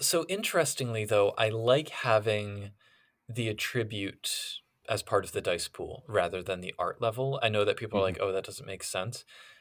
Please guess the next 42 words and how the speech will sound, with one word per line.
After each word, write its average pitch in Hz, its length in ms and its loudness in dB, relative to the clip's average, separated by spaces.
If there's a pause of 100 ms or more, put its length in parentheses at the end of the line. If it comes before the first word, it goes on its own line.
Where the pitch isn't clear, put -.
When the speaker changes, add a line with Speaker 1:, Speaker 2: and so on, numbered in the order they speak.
(300)
Speaker 1:
But 117 160 8
it, 117 260 0
it's 120 220 0
basically 127 480 4
the 98 100 2
vampire 90 800 0 (140)
system, - 560 -6 (320)
right, 90 260 -4
is 104 120 -12
to 95 100 -6
have 87 240 -2 (360)
the 107 120 -6
attribute - 520 -8
Speaker 2:
Mm-hmm. 95 320 -4 (320)
Speaker 1:
kind 92 220 -8
of - 180 -14
be 92 100 -8
a 87 60 -8
thing 90 220 -14
for - 120 -14
each 98 160 -10
power. 90 320 -8 (380)
And 123 120 0
the 131 80 0
reason 185 300 -2
I 170 120 0
like 104 340 4
it - 140 0
is 110 140 -6
because 98 520 0 (380)
when 131 240 4
you 135 80 4
just 151 240 2
have 156 260 6
art 113 260 6
plus - 340 2
realm 92 360 2
as 90 160 -6
your 95 80 -6
dice 87 420 -2
pool, - 440 -10 (500)
it 113 300 4